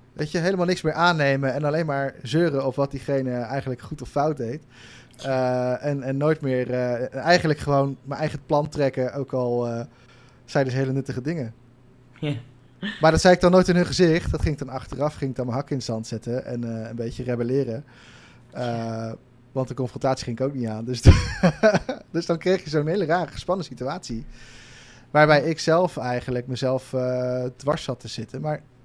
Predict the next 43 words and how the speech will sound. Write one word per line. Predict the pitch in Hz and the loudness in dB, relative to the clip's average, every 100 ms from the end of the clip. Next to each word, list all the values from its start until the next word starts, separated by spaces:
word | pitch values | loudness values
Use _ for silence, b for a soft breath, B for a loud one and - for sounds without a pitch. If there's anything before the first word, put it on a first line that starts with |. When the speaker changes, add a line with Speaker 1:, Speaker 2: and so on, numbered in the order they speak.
| _ - _ _ - _ | _ -20 _ _ -20 _
Speaker 1:
ja, | 156 143 | -10 -10
dat | - 143 | -8 -8
kwam | - 156 156 | -2 -2 0
dan | 131 127 | -2 -2
omdat | 123 131 | -2 -4
ik | 123 | -4
ooit | 151 160 | -4 -4
een | - | -4
keer | 131 | -4
dat | 120 | -4
besluit | 123 - 139 151 120 | -8 -4 -4 -4 -10
zelf | - 143 147 | -10 -8 -8
gemaakt | - 120 143 135 | -8 -8 -8 -8
om | 131 | -10
op | 117 | -10
die | - | -8
andere | 147 135 123 | -8 -8 -6
plek | 151 156 | -6 -6
te | - | -8
gaan | 123 | -8
staan. | 107 117 107 B B B B | -4 -4 -4 B B B B
Zonder | - - 196 160 | -14 -6 -6 -4
dat | 135 | -6
Speaker 2:
Ja. | 180 | -6
Speaker 1:
ik | |
het | 120 | -8
door | 226 190 | -8 -6
had. | 139 - - - _ _ | -8 -12 -20 -20 _ _
Ja. | - 180 - - | -6 -6 -8 -16
Speaker 2:
Ja. | 196 208 - - - B B B B B | -12 -12 -14 -20 -20 B B B B B
Ja, | - | -4
en | 196 | -2
dan | 202 | 0
kan, | 214 190 - | 0 0 -4
en | 196 - 190 | -8 -4 -2
dan, | 190 | -2
en | - 190 | -2 -2
dan | 190 185 | -2 -4
kunnen, | 202 190 - - | -4 -6 -6 -10
en | - 180 | -8 -6
dan | 190 | -4
had | 196 196 | -4 -4
je, | 196 190 185 | -4 -2 -4